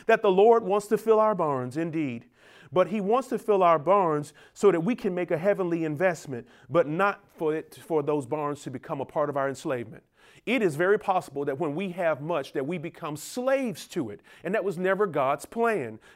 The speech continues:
God worked mightily through the lives of many rich people. Solomon, David, all the kings of Israel had much at their disposal. Th-, Solomon being one of the richest people ever, but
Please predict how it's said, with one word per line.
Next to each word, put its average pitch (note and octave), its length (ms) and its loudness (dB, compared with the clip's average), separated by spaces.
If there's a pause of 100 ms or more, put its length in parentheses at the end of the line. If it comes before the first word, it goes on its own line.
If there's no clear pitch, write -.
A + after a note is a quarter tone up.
God F#3+ 220 4
worked F#3 280 2
mightily F3+ 320 0
through E3+ 200 -4
the D#3+ 80 -2
lives F3 340 -2
of E3 120 -4
many G3 340 -2 (100)
rich G3+ 320 -6
people. F#3 340 -6
Solomon, E3+ 560 0 (200)
David, F#3+ 340 2
all C#4 200 6
the C#4+ 100 -2
kings E3 260 -6
of C#3 80 -4
Israel D3+ 320 0
had D3+ 240 -2 (160)
much E3+ 280 0
at D3+ 140 -6
their F3 140 -2
disposal. G#3 640 0 (260)
Th-, F#3 140 2
Solomon A#3+ 340 4
being G3 160 2
one G#3 100 2
of G#3 60 -2
the G#3 80 6
richest A#3 380 -4
people A3 260 -2
ever, A#3+ 220 2
but F3+ 180 -2